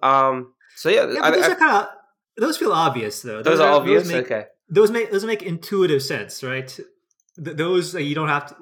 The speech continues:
Speaker 2: you know, it's not really a stretch. Like,
Speaker 1: Yeah.
Speaker 2: is there, like, just a big market for, for petting rare lizards in Japan, like, that I did not know about?
Speaker 1: Have you ever pet a lizard?
Speaker 2: No. Why?
Speaker 1: You should pet them. They feel good to pet. They're
Speaker 2: Really?
Speaker 1: interesting. It's,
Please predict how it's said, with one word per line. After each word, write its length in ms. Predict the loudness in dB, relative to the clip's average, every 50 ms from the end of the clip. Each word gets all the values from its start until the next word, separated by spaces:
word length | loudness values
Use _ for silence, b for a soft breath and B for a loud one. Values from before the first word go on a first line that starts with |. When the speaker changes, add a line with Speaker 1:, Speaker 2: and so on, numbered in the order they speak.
| -12
Speaker 2:
you 100 | -10 -8
know, 80 | -8 -8
it's 140 | -8 -8 -6
not 120 | -6 -4
really 220 | -4 -4 -4 -4
a 80 | -4 -6
stretch. 580 | -8 -6 -6 -6 -6 -6 -6 -6 -8 -8 -8 _ _ _ _ _ _ _ _ _
Like, 140 | -16 -16 -14 -6
Speaker 1:
Yeah. 160 | -4 -2 -2 -2 -2 0
Speaker 2:
is 140 | 0 0 0
there, 100 | 0 -2
like, 120 | -2 -4 -4
just 200 | -6 -6 -6 -6
a 60 | -8
big 340 | -6 -4 -2 -2 -2 -2 -2
market 480 | -2 -2 -2 -2 -2 -6 -8 -10 -12
for, 540 | -12 -8 -4 -2 -2 -2 -4 -6 -8 -10 -16 _ _ _
for 120 | -10 -10 -10
petting 480 | -8 -6 -4 -4 -4 -4 -4 -8 -10 -8
rare 220 | -8 -6 -6 -6
lizards 440 | -8 -8 -8 -6 -6 -6 -8 -10 -12
in 180 | -14 -14 -12 -10
Japan, 460 | -10 -10 -8 -8 -8 -8 -8 -8 -10
like, 160 | -12 -14 -10
that 100 | -8 -8
I 40 | -8
did 100 | -8 -10
not 160 | -10 -10 -10 -10
know 120 | -12 -12
about? 420 | -12 -10 -10 -10 -10 -12 -16 -20 -20 _ _ _ _ _ _ _ _ _ _ _ _ _ _ -10 -8
Speaker 1:
Have 80 | -8
you 160 | -6 -6 -8 -10
ever 80 | -2
pet 180 | 2 2 4 4
a 40 | 4
lizard? 320 | 2 0 -2 -4 -8 -12 -14 _ _ _ _ _ _ _ _ _ _ _ _ _ _ _ _ _ _ _ _ _ _ _ _ -14
Speaker 2:
No. 220 | -12 -12 -12 -12 -16 _ _ _ _ _ _ _ _ _ _ _ _ _ _ _ _ _ _ -16
Why? 160 | -14 -14 -14
Speaker 1:
You 40 | -14
should 140 | -18 -14 -10
pet 180 | -10 -8 -6
them. 180 | -6 -6 -6 -4
They 100 | -6 -6
feel 220 | -6 -6 -8 -8
good 200 | -4 -2 -4 -4 -4 -8 _ _ _
to 80 | _ _
pet. 260 | -6 -6 -6 -6 -10 _ _ _ _ _ _ _ _ _ _ _ _ _ _ _
They're 100 | -8 -8
Speaker 2:
Really? 40 | -6
Speaker 1:
interesting. 360 | -6 -6 -8 -8 -10 -14 -16 -16
It's, 140 | -18 -18